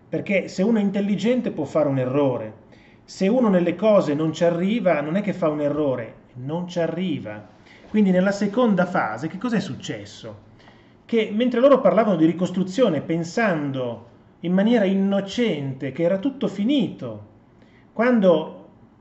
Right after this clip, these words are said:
i virologi dicono: "Ma lo sanno anche i sassi che arriva una seconda ondata, basta andare a leggersi le epidemie spassate,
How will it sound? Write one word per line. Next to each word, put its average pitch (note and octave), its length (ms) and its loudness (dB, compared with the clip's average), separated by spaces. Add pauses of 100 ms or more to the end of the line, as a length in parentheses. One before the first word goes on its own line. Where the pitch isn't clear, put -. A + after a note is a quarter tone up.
(140)
i F3+ 120 -4
virologi G3 540 4
dicono: F3 360 -2
"Ma F#3 140 0
lo A#3 100 0
sanno A#3+ 440 2
anche B3+ 340 0
i G#3 140 0
sassi A#3 720 -4
che D#3 100 -6
arriva D#3+ 300 -2
una D#3 100 -2
seconda D#3+ 540 -4
ondata, D#3 720 -4 (320)
basta C4 380 -2
andare G3 300 2
a F3 40 2
leggersi D#3 560 -2
le F#3+ 120 -2
epidemie A3 580 -4
spassate, E3 960 -8